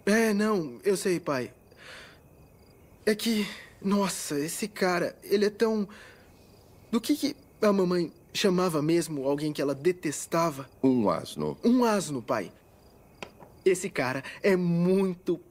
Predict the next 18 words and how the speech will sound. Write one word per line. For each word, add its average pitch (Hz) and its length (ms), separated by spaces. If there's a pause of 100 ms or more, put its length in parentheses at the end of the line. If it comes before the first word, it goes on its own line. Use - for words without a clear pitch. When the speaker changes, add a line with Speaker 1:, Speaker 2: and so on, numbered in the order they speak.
(120)
Speaker 1:
pior 156 400
do 151 120
que 170 120
um 156 180
asno. 135 380 (360)
É 196 100
Speaker 2:
É, 196 40
Speaker 1:
horrível. 185 480 (320)
Speaker 2:
tá 113 100
bom, 120 240 (280)
mas 95 400 (1400)
brigar 101 360
não 98 240
é 107 60
inteligente. 131 720 (760)
Speaker 1:
Eu 196 120
sei, 175 320
foi 151 520